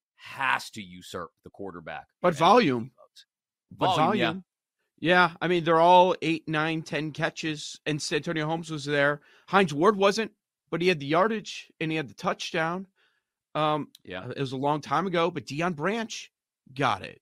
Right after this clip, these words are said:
Speaker 2: So sometimes with great quarterbacks, a receiver that has a, a high-level performance can get it. I'll tell you, I was just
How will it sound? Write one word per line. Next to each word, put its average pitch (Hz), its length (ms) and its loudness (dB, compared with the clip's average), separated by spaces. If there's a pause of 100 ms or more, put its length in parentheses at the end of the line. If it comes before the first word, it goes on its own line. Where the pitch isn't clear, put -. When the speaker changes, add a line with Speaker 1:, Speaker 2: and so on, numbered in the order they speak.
Speaker 2:
So 160 640 2 (420)
sometimes 202 480 0
with 160 120 -16
great 196 200 0
quarterbacks, 175 720 -2 (640)
a 143 100 -2
receiver 160 760 -4
that 131 140 -4
has 143 360 -4
a, 123 200 -2 (120)
a 120 40 0
high-level 143 420 -2
performance 139 460 -8
can 120 220 -8
get 107 180 -8
it. - 120 -14 (420)
I'll 156 80 -6
tell 170 180 2
you, 160 200 4 (280)
I 147 140 4
was 147 180 -4
just 127 360 -6